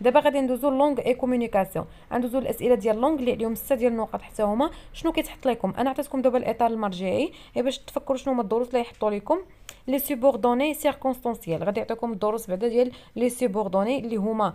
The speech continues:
لا كوز، كونسيكونس، لو بوت، كومباريزون، اوبوزيسيون، كونسيسيون، كونديسيون. هادو كلهم خدمتو معاكم، كلهم درتو في مراجعه شامله، كلهم درتو يعني فيديوهات بوحدهم. يعني اكتب اي عنوان مع سميه القناه هو غادي يطلع ليك،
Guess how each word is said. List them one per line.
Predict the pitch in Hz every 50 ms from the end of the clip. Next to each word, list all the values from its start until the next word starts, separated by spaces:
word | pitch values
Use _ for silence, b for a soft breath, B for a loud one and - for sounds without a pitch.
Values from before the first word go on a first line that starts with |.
| B B B B
لا | - 233 240
كوز، | 247 247 269 269 277 285 247 226 220 202 190 - - - -
كونسيكونس، | - 262 262 247 247 262 254 254 254 254 262 262 262 -
لو | 240 240
بوت، | 214 226 254 254
كومباريزون، | 254 - - 247 214 214 233 214 233 226 214 254 -
اوبوزيسيون، | - 202 - 233 220 214 226 214 - 240 233
كونسيسيون، | - 226 214 - 214 196 - - 277 330 320 B B B B B -
كونديسيون. | - 294 294 277 233 247 240 - 185 175
هادو | 185 180 208
كلهم | - - 330 330 339 339 311
خدمتو | 302 - 247 277 269 269 -
معاكم، | 254 - - 220 233 - 269
كلهم | 254 - 285 285 285 254
درتو | 247 240 240 262 254
في | 240 254
مراجعه | 247 240 233 226 214 202 214 208 202 196
شامله، | 196 - 220 214 208 208 214 262 294 B B B B B B -
كلهم | - 302 294 285 302 285 262
درتو | 262 254 262 - 262
يعني | 240 180 214 240
فيديوهات | 202 226 202 208 233 214 214 214 - 180
بوحدهم. | 170 233 277 254 233 190 240 247 247
يعني | 233 220 202 -
اكتب | - - - 240 196
اي | - - 285 320 320 311
عنوان | 277 277 277 269 269 262 247
مع | 233 226
سميه | - - 254 247 247
القناه | - - 233 240 269 254 -
هو | 247 233
غادي | 214 220 214
يطلع | 220 214 - - 170
ليك، | 175 226 302 311